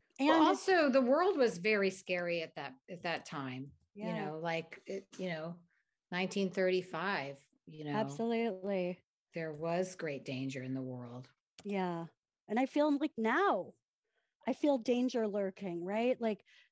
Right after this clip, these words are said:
Speaker 1: that, that idea of this kind of incipient fascism, right? That, that that feels like it is very much bubbling up now as it was bubbling up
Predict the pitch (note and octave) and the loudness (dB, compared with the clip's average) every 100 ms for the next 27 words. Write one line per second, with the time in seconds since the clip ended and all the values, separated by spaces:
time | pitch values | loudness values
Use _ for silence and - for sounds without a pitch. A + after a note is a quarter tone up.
0 | - A#3 A#3+ A#3+ A#3 A3 G#3+ C4 B3 G3+ | 0 2 2 0 2 0 2 2 2 -2
1 | G3+ - A3+ G#3+ G3+ G#3 - - - A3 | -8 -4 -2 0 -2 -4 -6 -8 -4 2
2 | G#3 G#3 - A3 A3 - A#3+ - A3+ F#3+ | 2 0 -4 -4 -4 -2 -2 -2 -2 -2
3 | F#3 - - G3 A3 B3 - G#3+ - _ | -2 -6 -4 0 2 0 0 -4 -4 _
4 | _ _ _ - G#3 G3 _ _ _ - | _ _ _ -4 -4 -4 _ _ _ -4
5 | G#3 A3 - C4 A#3+ A#3 G#3+ G#3 G#3 G3+ | -2 -2 0 2 2 0 -2 -2 -4 -6
6 | - G#3 A3 G3+ - G#3 G3+ G3+ G3 - | -4 -2 0 -2 -2 -4 -2 0 0 -2
7 | G3+ C4+ A#3 G#3 G3 F#3 F#3 F#3+ F#3+ G3+ | -2 0 2 2 0 -4 -4 -4 -2 -2
8 | G3+ G3 - | 0 0 -2